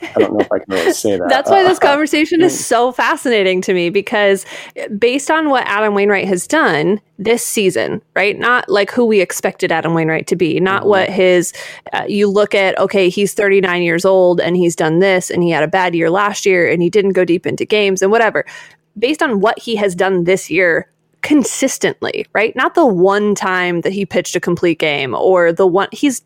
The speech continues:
Speaker 2: been that guy pretty much all season. Now, he hasn't been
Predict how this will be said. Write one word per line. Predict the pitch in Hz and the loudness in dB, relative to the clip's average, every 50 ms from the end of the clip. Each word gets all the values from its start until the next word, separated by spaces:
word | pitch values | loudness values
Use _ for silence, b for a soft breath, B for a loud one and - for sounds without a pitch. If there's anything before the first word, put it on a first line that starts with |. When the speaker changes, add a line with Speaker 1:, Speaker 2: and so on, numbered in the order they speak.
| _ _ | _ _
Speaker 2:
been | - 320 427 466 311 | 2 4 4 4 4
that | 233 220 220 - - | 4 2 -2 -4 -6
guy | - 170 175 185 190 175 165 165 170 - B B B B B B B B B B _ _ _ _ _ | -4 -2 -2 0 0 0 0 -2 -4 -4 B B B B B B B B B B _ _ _ _ _
pretty | - - - 294 359 480 480 | -14 -4 0 0 2 4 4
much | 349 359 415 392 - - - | 4 4 2 2 0 0 2
all | 247 285 311 | 2 2 2
season. | 285 - - 277 330 370 254 175 - - - - - _ _ - | 0 0 2 4 4 4 4 0 -4 -6 -10 -14 -16 _ _ -4
Now, | 240 240 | -4 -2
he | 262 302 | -2 0
hasn't | 285 247 214 | -2 0 0
been | 196 175 170 160 - | 0 -2 -2 -6 -8